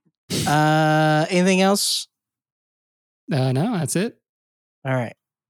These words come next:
Speaker 1: Well, when you take that, uh, when you take that trip to Asteroid City, let me know. I'm thinking about doing it again too.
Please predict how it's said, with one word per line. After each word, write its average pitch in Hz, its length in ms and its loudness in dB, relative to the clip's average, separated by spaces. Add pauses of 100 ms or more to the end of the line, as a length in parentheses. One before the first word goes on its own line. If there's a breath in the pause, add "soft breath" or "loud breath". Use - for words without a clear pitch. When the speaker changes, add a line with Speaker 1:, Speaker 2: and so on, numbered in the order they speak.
Speaker 1:
Well, 139 180 -2
when 147 120 2
you 196 100 2
take 202 240 0
that, 180 180 2
uh, 175 380 0
when 165 160 0
you 196 80 -2
take 214 220 -2
that 180 120 0
trip 170 220 -2
to - 100 -6
Asteroid 139 400 -2
City, 117 300 -4
let 123 180 -10
me 120 80 -8
know. 101 240 -12
I'm 226 220 2
thinking 226 160 2
about 185 240 2
doing 156 200 2
it 131 100 0
again 120 260 -4
too. 117 220 -10